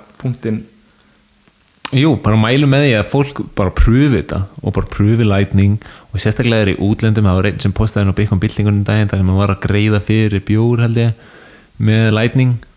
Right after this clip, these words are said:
Speaker 2: og bara svona endilega reyna að leita, ef þú eru í útlöndum, reyna að leita upp í staði sem taka upp Bitcoin, reyna að pröfa að nota Lightning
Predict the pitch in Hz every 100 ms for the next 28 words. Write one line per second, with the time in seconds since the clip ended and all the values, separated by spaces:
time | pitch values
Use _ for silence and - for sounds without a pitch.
0 | _ - - 98 95 92 - 107 131 135
1 | 117 113 110 87 95 98 101 110 - 107
2 | 117 110 110 117 117 110 107 110 104 107
3 | 110 113 107 104 104 101 98 98 98 98
4 | 98 98 98 95 - - 101 104 98 -
5 | 117 113 113 113 101 101 101 98 98